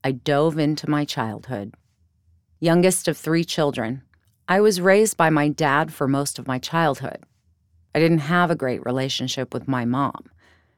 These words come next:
After years of battling mental health issues, suicide attempts, doctor-administered shock treatments, and psychotherapy. Serving in Vietnam,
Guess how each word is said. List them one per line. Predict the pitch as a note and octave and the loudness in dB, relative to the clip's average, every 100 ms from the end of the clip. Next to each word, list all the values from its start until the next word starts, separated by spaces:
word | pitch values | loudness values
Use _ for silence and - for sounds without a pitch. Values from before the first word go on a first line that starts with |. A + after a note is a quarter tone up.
| _ _ | _ _
After | - - | -6 -2
years | D3+ D3+ E3+ E3+ D3+ | -2 0 2 2 0
of | D3 | -2
battling | D3 C#3 D3 C#3+ C3 C#3 | 2 2 2 2 0 0
mental | C3 B2+ | -2 -6
health | B2 C#3+ D3+ D#3+ | -6 -2 0 0
issues, | D3 - D3 C#3+ C#3+ - _ _ | 0 0 0 0 -2 -8 _ _
suicide | - - D#3+ D3+ - C#3 | -12 -2 0 2 0 0
attempts, | C3+ - C3+ B2 B2+ - - _ _ | -2 -4 -4 -2 -4 -6 -12 _ _
doctor-administered | E3 D3+ - D#3+ D3 D3+ D3 C3+ - D3 C3+ C#3 _ _ | 0 0 0 -2 0 0 0 -4 -4 -2 -2 -6 _ _
shock | - D#3+ D3 - | -4 0 0 -2
treatments, | - B2+ D3 C3 - | -6 -2 -2 -4 -8
and | - C3+ C3+ | -4 -4 -4
psychotherapy. | - C#3+ C3+ C3 C#3+ B2+ B2 - - - _ _ _ _ _ _ _ | -2 -2 -2 -6 -2 -2 -4 -8 -14 -20 _ _ _ _ _ _ _
Serving | - G3 E3+ E3 | 2 4 6 4
in | |
Vietnam, | C#3+ D#3 - F3 G#3 D#3+ B2+ D#3+ | 2 0 0 2 4 2 0 -4